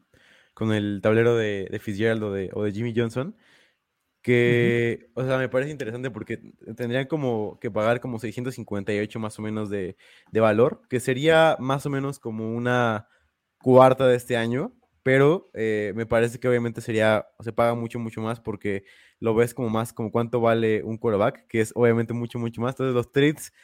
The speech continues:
Speaker 1: dentro del top tres por un quarterback, tienes que dar mucho más de lo que dicen los, los big boards. Entonces, yo le sumaría por lo menos unos cuatrocientos más, a lo mejor.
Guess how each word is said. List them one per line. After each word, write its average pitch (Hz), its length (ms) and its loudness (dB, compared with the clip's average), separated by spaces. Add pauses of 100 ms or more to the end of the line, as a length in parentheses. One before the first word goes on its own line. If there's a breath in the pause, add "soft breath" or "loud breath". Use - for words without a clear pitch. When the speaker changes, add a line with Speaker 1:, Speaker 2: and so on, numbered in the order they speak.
(220 soft breath)
Speaker 1:
dentro 139 280 0
del 113 120 4
top 120 220 0
tres 127 180 0
por 123 140 -4
un 127 80 0
quarterback, 120 420 2
tienes 127 280 -4
que 123 80 -2
dar 117 100 0
mucho 123 300 -8
más 117 160 -4
de 120 80 -6
lo 107 80 -10
que 107 80 -8
dicen 110 240 -8
los, 104 200 -12
los 104 200 -6
big 110 120 -6
boards. 113 260 -2
Entonces, 117 200 -8
yo 123 80 -4
le 127 80 -2
sumaría 107 340 -4
por 107 140 -10
lo 104 60 -10
menos 113 260 -8
unos 110 160 -10
cuatrocientos 104 540 -10
más, 110 180 -4
a 107 60 -6
lo 95 60 -8
mejor. 113 280 -2